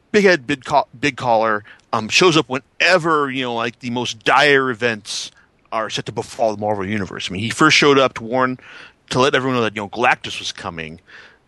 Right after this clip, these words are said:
and, uh, that's, and he's been, and he's been making appearances in other, you know, big Marvel events ever, ever since, and, um,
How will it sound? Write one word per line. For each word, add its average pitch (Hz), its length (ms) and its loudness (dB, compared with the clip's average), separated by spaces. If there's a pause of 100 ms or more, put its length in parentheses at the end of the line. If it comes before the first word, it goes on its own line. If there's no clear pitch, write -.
(220)
and, 107 240 -4
uh, - 20 0
that's, - 460 -2 (260)
and 165 140 0
he's 165 120 -2
been, 170 160 0 (120)
and 190 100 4
he's 180 120 0
been 196 100 -2
making 208 200 0
appearances 143 480 0
in 117 120 -4
other, 117 340 0 (100)
you 123 120 -4
know, 98 160 -6 (280)
big 110 220 2
Marvel 104 320 2
events 92 400 -2
ever, 87 240 -6 (300)
ever 95 160 0
since, - 360 -2
and, 185 360 4
um, 127 320 0